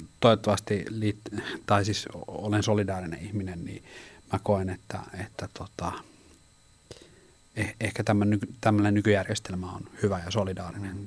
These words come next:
Speaker 1: tuo, tuo se yhdenvertaisuuden ja tasavertaisen työelämä jokaiselle. Ö, kattosin myös ehkä aina, aina omallakin työpaikalla joutuu välillä kattoo peiliin, että minkä takia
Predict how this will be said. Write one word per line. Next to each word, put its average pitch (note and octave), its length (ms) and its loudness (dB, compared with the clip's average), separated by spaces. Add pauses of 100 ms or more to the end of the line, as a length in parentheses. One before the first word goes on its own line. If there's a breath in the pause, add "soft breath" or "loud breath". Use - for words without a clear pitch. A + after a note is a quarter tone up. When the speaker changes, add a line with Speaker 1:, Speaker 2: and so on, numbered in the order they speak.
(160)
Speaker 1:
tuo, F#2+ 240 -4 (120)
tuo G2+ 140 4
se G2+ 100 2
yhdenvertaisuuden F#2 760 -2
ja F#2 60 -6
tasavertaisen F#2+ 640 -2
työelämä E2+ 460 -6 (640 loud breath)
jokaiselle. - 640 -4 (920 loud breath)
Ö, - 40 -6 (580)
kattosin A2+ 500 6 (680 loud breath)
myös A#2+ 320 6
ehkä G#2+ 340 0 (560 loud breath)
aina, A2 300 0 (100)
aina A2 200 2
omallakin G#2+ 420 4
työpaikalla G#2 480 2
joutuu G#2 280 0
välillä G2 340 -2 (380)
kattoo G#2 360 2 (120)
peiliin, G2 340 2
että - 180 -8
minkä G2+ 220 2
takia F#2+ 360 -4